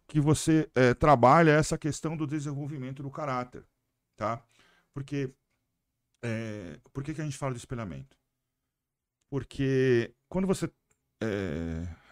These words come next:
é, vocês dois têm filhos, vocês sabem disso, a criança, ela começa a se desenvolver quando ela começa a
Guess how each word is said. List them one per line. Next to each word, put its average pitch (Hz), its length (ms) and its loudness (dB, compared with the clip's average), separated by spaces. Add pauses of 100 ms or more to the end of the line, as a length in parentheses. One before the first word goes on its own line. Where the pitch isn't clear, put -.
é, 82 140 -10
vocês 117 260 -4
dois 80 240 -6
têm - 140 -6
filhos, 123 420 -2
vocês 90 160 -10
sabem 101 320 -4
disso, 113 400 -6 (720)
a 135 80 -10
criança, 131 800 -6
ela 117 160 -2
começa 120 840 -6 (320)
a 101 140 -2
se 110 220 -10
desenvolver 110 800 -4
quando 113 240 -12
ela 110 120 -8
começa 110 760 -10
a - 180 -8